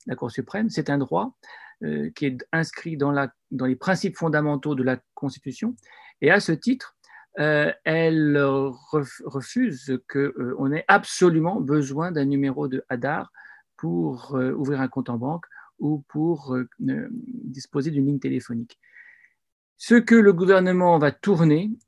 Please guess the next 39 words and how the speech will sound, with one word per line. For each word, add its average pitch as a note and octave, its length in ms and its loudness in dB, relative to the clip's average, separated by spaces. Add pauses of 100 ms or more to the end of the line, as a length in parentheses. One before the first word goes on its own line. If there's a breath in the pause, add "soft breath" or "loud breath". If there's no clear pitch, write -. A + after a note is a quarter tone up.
par C#3+ 140 0
voie E3+ 220 4
d'ordonnance, D3+ 920 0 (220)
puis C3+ 140 -6
de B2+ 100 -2
loi, B2+ 460 -2 (400 loud breath)
en, C#3 260 -2
en, C#3 260 -2
en C#3+ 200 0
amendant D#3+ 580 2
le C3 140 2
Prevention D#3 520 -2
of C#3+ 200 -2
Money D3+ 200 -2
Laundering C#3+ 560 0
Act - 460 0
et C#3 80 -2
le B2 140 0
Telegraph D#3 880 2
Act, - 480 -2
qui A#2+ 60 -18
sont B2+ 120 -6
des A#2+ 140 -4
lois C3 300 -6
très D3+ 260 -6
anciennes C#3 520 -6
pour - 120 -8
la B2 100 -6
seconde C3 460 -6
en A#2+ 80 -8
tout C#3+ 140 -14
cas, F3+ 240 -6 (640 loud breath)
euh, C#3 80 -2
ce - 140 -10
qui G3 120 2
en D3 120 6
fait - 280 -2 (300 soft breath)
permet C3+ 460 2 (160)
effectivement C#3+ 720 -6